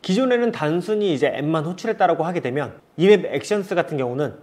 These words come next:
여러 앱을 이제 복합적으로 처리할 수 있는 그런 기능을 이제 담당하게 됩니다. 그래서 제가 막 여러 앱을 이제 조합해가지고 뭔가 요청을 했다, 시리한테.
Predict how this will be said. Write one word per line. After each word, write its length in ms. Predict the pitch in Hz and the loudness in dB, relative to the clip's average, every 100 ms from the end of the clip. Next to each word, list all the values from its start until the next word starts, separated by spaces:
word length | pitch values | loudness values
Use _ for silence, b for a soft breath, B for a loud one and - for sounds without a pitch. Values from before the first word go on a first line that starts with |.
| _ - | _ 0
여러 320 | 147 190 180 | 4 4 4
앱을 440 | 143 151 175 254 | 2 4 4 2
이제 140 | 170 - | 0 -4
복합적으로 800 | - 131 - 220 - 208 175 160 | -8 -12 -8 -6 2 4 4 -2
처리할 360 | - 233 226 | -2 0 0
수 120 | 208 | 0
있는 280 | 185 147 113 | -4 -4 -4
그런 240 | - 190 170 | -2 -2 -2
기능을 460 | - 165 185 165 | 0 2 4 2
이제 140 | 123 123 | 0 -2
담당하게 560 | - 135 135 139 156 | -4 -6 -4 -4 -4
됩니다. 380 | 131 120 104 - _ _ | -4 -8 -10 -12 _ _
그래서 260 | - 175 180 | 0 2 4
제가 200 | 165 156 | 4 4
막 160 | 143 139 | 4 6
여러 440 | 151 160 139 - - | 8 10 8 4 2
앱을 300 | 143 160 185 | 4 8 8
이제 120 | 143 | 6
조합해가지고 880 | - 160 165 220 226 180 139 143 170 - _ | 2 2 2 0 0 0 0 -4 -6 -16 _
뭔가 320 | 143 160 170 127 | -2 4 4 4
요청을 380 | 139 208 196 | 0 0 -2
했다, 380 | 180 - 131 - - | -2 0 0 -2 -8
시리한테. 600 | 214 208 151 135 151 | 0 0 0 -6 -10